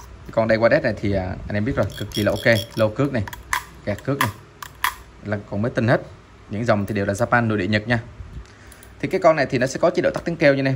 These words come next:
Anh này, anh em xài thì biết, là một chiều nha. Đây. Tắt tiếng kêu này, gạt qua nha, nó sẽ không kêu nữa. Đây, chốt chặn hai chiều ở đây. Đây,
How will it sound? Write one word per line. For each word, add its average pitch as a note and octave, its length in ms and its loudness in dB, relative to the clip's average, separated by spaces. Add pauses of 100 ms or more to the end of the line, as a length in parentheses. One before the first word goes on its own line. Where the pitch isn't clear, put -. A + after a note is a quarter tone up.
(140)
Anh A2 80 -8
này, G#2 80 -4 (420)
anh G#2+ 120 -2
em A2 80 -4
xài G#2 220 2
thì G#2 60 -6
biết, A#2+ 120 -4 (180)
là - 60 -6
một G#2 140 -2
chiều G#2+ 180 2
nha. A2 120 2 (800)
Đây. G#2 80 -4 (1300)
Tắt G#2 100 -2
tiếng C3 80 -2
kêu B2+ 120 6
này, A2 120 2 (220)
gạt G2+ 160 -2
qua A#2 120 6
nha, A2+ 140 0 (340)
nó G2+ 80 -8
sẽ - 80 -8
không A#2 120 -4
kêu A2+ 160 0
nữa. D#2+ 180 4 (480)
Đây, - 120 -14
chốt - 140 -6
chặn - 120 -4
hai A2 120 -2
chiều G#2 180 0
ở A2 40 6
đây. A2 120 4 (1500)
Đây, G2 100 -4